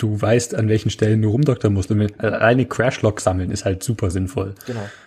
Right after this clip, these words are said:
Speaker 1: Aber du musst halt darauf achten, dass du es halt nicht übertreibst und anfängst, persönliche Daten abzuschnorcheln. Ich hab jetzt mal mit einem Typen gesprochen, die haben so ein, so ein S D K entwickelt für mobile, äh, für I O S war das explizit,
Speaker 2: Mhm.
Speaker 1: aber ich glaub auch generell für, für I O S und Android, dass du, äh, in Apps dein, deine Apps einbauen kannst und dann konntest du,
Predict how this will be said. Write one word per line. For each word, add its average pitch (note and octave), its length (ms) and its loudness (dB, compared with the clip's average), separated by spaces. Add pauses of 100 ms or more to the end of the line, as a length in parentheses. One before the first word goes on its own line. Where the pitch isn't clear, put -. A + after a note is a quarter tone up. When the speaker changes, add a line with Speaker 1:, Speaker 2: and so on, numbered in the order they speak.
Speaker 1:
Aber G#2+ 100 2
du A#2 40 6
musst B2 160 2
halt C#3 80 4
darauf - 160 2
achten, A2+ 300 0
dass - 120 0
du - 80 0
es - 60 -4
halt B2 140 2
nicht - 140 -4
übertreibst A2 600 0
und G2+ 100 -2
anfängst, G#2 400 0
persönliche G2 360 0
Daten A#2 280 0
abzuschnorcheln. A2 760 -2
Ich - 220 -20
hab - 120 -2
jetzt A2 100 2
mal A2+ 280 4
mit - 440 -4
einem A2+ 120 2
Typen - 260 -2
gesprochen, A2+ 400 0
die G#2+ 80 2
haben G#2+ 140 2
so G#2 100 0
ein, G2+ 300 0
so G2+ 100 0
ein G#2 60 -2
S G#2+ 100 2
D A2 120 0
K A2 180 2
entwickelt A#2 360 0
für - 140 -2
mobile, A2+ 440 2
äh, A2+ 220 0
für - 140 -2
I G#2+ 140 6
O G#2+ 60 4
S C3+ 200 -2
war B2+ 80 2
das B2 100 -2
explizit, C3 440 -2 (160)
Speaker 2:
Mhm. D#3 60 -8
Speaker 1:
aber D3 100 -2
ich G2 80 -2
glaub A2+ 120 2
auch G#2+ 140 -2
generell A#2+ 360 4
für, G#2 200 -4
für G2+ 120 -4
I G#2+ 120 0
O A2 60 2
S - 80 -2
und G#2+ 100 -2
Android, B2+ 300 -2 (400)
dass - 240 0
du, A2 320 4
äh, G#2 400 2
in G#2+ 260 0
Apps B2+ 220 -2
dein, A#2 260 0
deine A2+ 180 4
Apps A#2+ 140 0
einbauen C#3 320 2
kannst C3+ 380 -6
und A2 100 -2
dann G#2+ 120 0
konntest G#2+ 360 -2
du, G#2+ 180 2